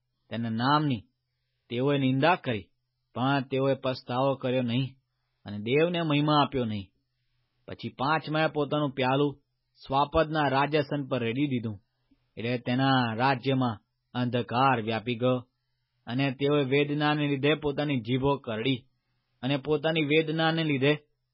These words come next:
તથા પોતાના ઘરાને લીધે તેઓએ આકાશના દેવની નિંદા કરી, પણ તેઓ પોતાના કામોનો પશ્ચાતાપ કર્યો નહીં. પછી છઠ્ઠાએ પોતાનું પ્યાલું મોટી નદી પર, એટલે ફ્રાત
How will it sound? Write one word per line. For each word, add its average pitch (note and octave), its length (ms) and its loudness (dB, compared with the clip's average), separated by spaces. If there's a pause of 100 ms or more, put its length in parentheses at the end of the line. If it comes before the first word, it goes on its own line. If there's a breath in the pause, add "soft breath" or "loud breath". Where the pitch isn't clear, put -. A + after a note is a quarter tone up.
તથા D3+ 260 0
પોતાના D#3 500 0
ઘરાને A2+ 500 -2
લીધે A#2 340 -2 (500)
તેઓએ C3+ 280 4
આકાશના C#3 920 2
દેવની C#3 340 0
નિંદા C3 380 2
કરી, G#2 320 -8 (600)
પણ C3+ 360 2
તેઓ C3 300 0
પોતાના B2+ 480 -2
કામોનો B2 500 -2
પશ્ચાતાપ A#2 880 -4
કર્યો G#2+ 200 -6
નહીં. G#2+ 260 -4 (600)
પછી B2+ 200 -6
છઠ્ઠાએ D#3 520 2
પોતાનું F3 440 0
પ્યાલું D#3+ 540 4 (320)
મોટી F3 460 0
નદી D#3 320 2
પર, D#3 260 0 (360)
એટલે D3+ 220 2
ફ્રાત D3 480 2